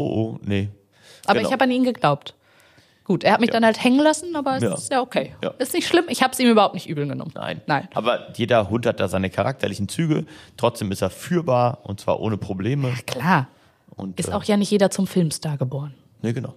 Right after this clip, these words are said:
Speaker 2: Ne? Er
Speaker 1: Deswegen
Speaker 2: wollte
Speaker 1: machen wir
Speaker 2: lieber
Speaker 1: auch
Speaker 2: so ein
Speaker 1: Podcasts
Speaker 2: bisschen, genau,
Speaker 1: und sind nicht Filmstars.
Speaker 2: undercover bleiben. Der hat das gar nicht nötig. Ich glaub, darum ging's ihm.
Speaker 1: Ja,
Speaker 2: Oder?
Speaker 1: so war's gewesen.
Speaker 2: Ja.
Speaker 1: Ja,
Speaker 2: Ne?
Speaker 1: hat er sich schon gedacht.
Speaker 2: Kami ist nämlich sehr schlau, müsst ihr wissen, und deswegen
Speaker 1: Ja, ja,
Speaker 2: Ja.
Speaker 1: furchtbar schlau.
Speaker 2: Ja,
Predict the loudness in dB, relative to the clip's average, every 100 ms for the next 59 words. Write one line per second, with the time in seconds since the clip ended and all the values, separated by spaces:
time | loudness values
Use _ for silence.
0 | _ -2 -2 -2 -4 -2 -2 0 0 0
1 | 2 2 2 -2 0 0 -2 -4 -4 -2
2 | -2 -2 -4 -4 -2 2 2 2 0 2
3 | 0 -2 -4 -4 -8 -2 2 4 6 4
4 | 4 4 2 2 -4 -2 0 4 4 2
5 | -4 -6 -6 0 0 0 -10 _ 0 2
6 | 2 0 -4 -8 -4 0 -2 0 4 4
7 | 4 2 -2 -2 -6 -4 -2 -2 -2 0
8 | 0 -2 4 6 6 4 -2 -2 0 0
9 | -2 -4 -4 -4 -2 0 -2 -2 -2 -2
10 | 0 0 2 -2 -6 0 0 0